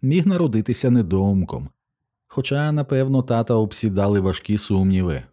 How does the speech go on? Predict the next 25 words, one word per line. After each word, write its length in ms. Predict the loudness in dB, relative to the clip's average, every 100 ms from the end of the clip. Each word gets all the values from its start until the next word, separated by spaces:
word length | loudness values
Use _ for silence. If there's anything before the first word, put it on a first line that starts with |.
| -4
коли 240 | 0 0
він 180 | 2 0
бачив, 280 | -2 -2 -2
як 200 | -2 0
мій 180 | 0 0
кореш 440 | -2 -2 -2 -4
Верн 440 | -2 0 0 -2 -4
десять 440 | -4 -2 -2 -6
хвилин 400 | -4 -2 0 0
сопе, 420 | -2 -6 -4 -2 0
розбираючи 680 | -2 -2 -2 0 -2 -4 -6
діалог 560 | -2 -2 0 -2 -4 -4
у 220 | -4 -4
коміксі 580 | -4 -2 -2 -4 -6 -6
Бітл 500 | -6 -6 -6 -6 -6
Бейлі. 540 | -6 -8 -10 -14 -16 -20 _ _ _ _ _ _ _ _ _ _ _ _ _
А 120 | -8
щодо 340 | -4 -2 -2 0
того, 320 | 0 2 0
що 200 | 0 0
на 100 | 2
мене 240 | 4 4
не 120 | 2
звертали 520 | 2 0 -2 -2 0 2
уваги, 560 | 2 0 -2 -2 -2